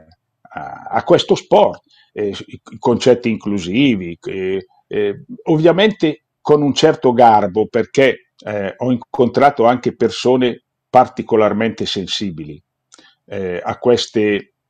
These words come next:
mm, ehm, a, a, a queste mie esternazioni, diciamo così, e anche qualche provocazione. Una di queste la devo nominare per forza,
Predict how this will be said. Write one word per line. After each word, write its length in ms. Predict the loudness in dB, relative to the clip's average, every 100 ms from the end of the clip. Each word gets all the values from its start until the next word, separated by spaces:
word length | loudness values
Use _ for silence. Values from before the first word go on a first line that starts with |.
| -18
mm, 320 | -14 -14 -16 -20 _
ehm, 1000 | -20 -16 -14 -14 -14 -14 -16 -18 -20 -20 _ _ _ _ _ _ _ _ _ _ -14
a, 120 | -12
a, 380 | -6 -2 -2 -2
a 120 | -4
queste 360 | 0 0 2 0
mie 800 | 2 4 4 4 2 -4 -8 -10
esternazioni, 960 | -10 -2 2 2 0 2 4 6 4 -6
diciamo 420 | -10 -6 -6 -6
così, 360 | -8 -6 -6 -8 _ _ _ _ _
e 140 | 4
anche 280 | 6 4 0
qualche 320 | 2 2 2
provocazione. 920 | -2 -2 -2 -4 -6 -6 -6 -8 -12 _ _ _ _ _ _
Una 240 | 6 6 4
di 120 | 2
queste 540 | 4 4 4 4 4
la 140 | 4 2
devo 200 | 0 -2
nominare 460 | -6 -2 -2 -2
per 140 | -6 -10
forza, 640 | 0 2 2 0 -10 -14